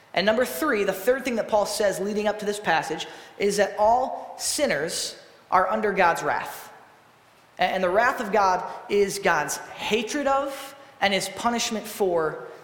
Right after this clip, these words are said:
sin. Because God is righteous, he must punish sin.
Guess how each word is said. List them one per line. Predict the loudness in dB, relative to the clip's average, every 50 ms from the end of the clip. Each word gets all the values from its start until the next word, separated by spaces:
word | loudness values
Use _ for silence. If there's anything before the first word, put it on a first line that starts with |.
| -20 -14
sin. | -10 -6 -4 -2 -2 -2 -2 -4 -10 -16 -18 -20 -20 -20 -20 -20 -20 -20 _ _ _ _ _ _ -20 -12 -6 -4
Because | -2 -2 0 2 2 2 2 2
God | 4 4 4 4 4 2 -2
is | -4 -2 -2 -2 -4 -6 -8 -10 -16 -16 -12 -4
righteous, | 0 2 4 4 4 2 0 -2 -2 -2 -2 -4 -4 -4 -6 -6 -6 -8 -10 -14 -20 -20 -20 _ _ _
he | -4 0 0 2
must | 4 4 2 2 2 0 -4 -6 -8 -12 -16 -20 -12 -4
punish | -2 -2 0 0 -2
sin. | -2 0 0 0